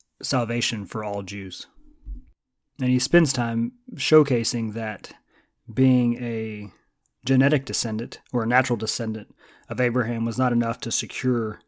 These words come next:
the favor of God, um, that it was actually, salvation came by a different way than just a genetic descendant line. Here's how Robert Piccirilli breaks down,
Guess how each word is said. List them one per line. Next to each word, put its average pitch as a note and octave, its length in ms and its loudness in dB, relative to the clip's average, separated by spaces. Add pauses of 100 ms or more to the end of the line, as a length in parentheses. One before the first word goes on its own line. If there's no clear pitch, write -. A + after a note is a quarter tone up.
(440)
the C3 80 -6
favor C3 260 2
of G#2+ 120 -4
God, G#2 360 -4 (340)
um, G2 440 -12 (600)
that A2+ 100 -4
it A2+ 40 -6
was A2 100 -6
actually, A2 600 -4 (640)
salvation B2 480 0
came A#2 220 -4
by A2 160 -4
a G#2 40 -4
different A#2 300 -6
way G2+ 180 -6
than G#2 220 -10
just G#2 380 -10 (220)
a A#2+ 80 -8
genetic A2 600 -8 (220)
descendant G#2 520 -4
line. F#2+ 280 -12 (1040)
Here's C3 280 2
how A2+ 440 -2
Robert A#2 280 -4
Piccirilli A#2 420 -6
breaks A2 300 -8
down, G#2 360 -10